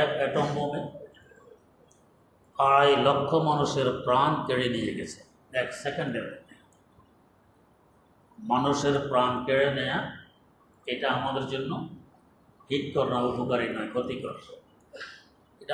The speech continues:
আকলের ফসল। পক্ষান্তরে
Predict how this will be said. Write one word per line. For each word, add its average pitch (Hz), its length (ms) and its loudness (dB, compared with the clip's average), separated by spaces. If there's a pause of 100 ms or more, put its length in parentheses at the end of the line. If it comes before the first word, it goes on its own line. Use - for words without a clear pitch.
আকলের 113 420 -2
ফসল। - 280 -10 (2500)
পক্ষান্তরে 147 640 2